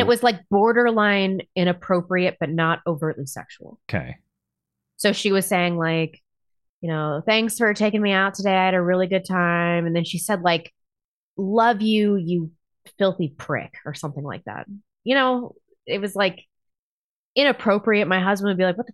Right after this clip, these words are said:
Speaker 2: fuck is this?" But he wouldn't divorce me.
Speaker 1: Is there any,
Speaker 2: You know?
Speaker 1: okay, so just so I understand correctly, is there just suspicion that they had an inappropriate relationship, as in a sexual relationship, or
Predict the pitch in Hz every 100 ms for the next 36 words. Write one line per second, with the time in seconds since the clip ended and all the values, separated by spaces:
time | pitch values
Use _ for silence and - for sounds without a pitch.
0 | _ - 262 202 175 214 - 190 180 196
1 | 208 202 - 175 175 147 131 - - 165
2 | _ - 147 170 180 185 170 160 - 139
3 | 120 - 135 135 _ _ _ _ _ -
4 | 135 165 165 151 131 156 143 107 90 87
5 | - 113 107 120 117 107 120 - 113 -
6 | - 135 - 180 180 175 170 170 170 170
7 | 170 165 160 165 143 147 147 170 170 131
8 | 127 127 117 - 127 123 143 127 107 107
9 | 113 135 160 - 120 117 113